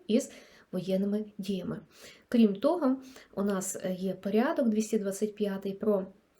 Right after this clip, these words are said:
призупинення, про неможливість, точніше, виконувати обов'язки платника податків. Е, я думаю, що разом з цим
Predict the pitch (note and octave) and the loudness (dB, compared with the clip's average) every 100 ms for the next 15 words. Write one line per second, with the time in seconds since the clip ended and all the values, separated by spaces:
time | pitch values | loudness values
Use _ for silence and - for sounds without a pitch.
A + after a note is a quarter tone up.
0 | _ - G#3+ G3 G3+ - B3+ D4 C#4 C4+ | _ -4 -2 0 0 2 4 4 2 2
1 | - - G#3+ - G#3+ A#3 G3+ G3 G#3+ A3+ | 2 2 2 6 6 6 4 2 4 4
2 | A3 - C4 - C#4 - G3+ F#3 A3 G#3+ | 4 0 -6 -2 -2 -2 -4 -2 2 4
3 | A#3+ B3+ G#3 F#3+ G#3 A3 A3+ F#3+ F3 F#3 | 2 2 0 0 -4 -4 -6 -6 -8 -8
4 | G3 F#3+ G#3 F3+ E3+ - F3 - - - | -8 -8 -8 -8 -10 -12 -14 -16 -20 -20
5 | - - F3+ F3+ F3+ F#3+ - _ _ A3 | -16 -10 -8 -8 -8 -10 -16 _ _ 0
6 | A#3 A3+ A3 G3+ G3 - F#3+ F3+ A3+ - | 2 4 4 2 -2 -2 -2 -4 -10 -8
7 | G#3 G3 F#3+ F#3+ - - D4+ | -4 -4 -4 -6 -6 -4 -4